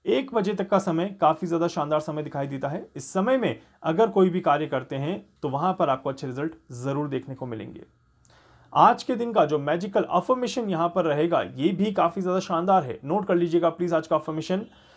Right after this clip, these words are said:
"Today I will focus on what makes me feel good"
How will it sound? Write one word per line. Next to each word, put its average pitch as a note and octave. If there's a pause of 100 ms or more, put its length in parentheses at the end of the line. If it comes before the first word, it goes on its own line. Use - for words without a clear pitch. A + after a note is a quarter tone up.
(200)
"Today D4+ (240)
I G3+
will C4 (140)
focus G3+ (180)
on D#3+ (500)
what C#4 (240)
makes E3 (260)
me E3+ (400)
feel G3 (340)
good" -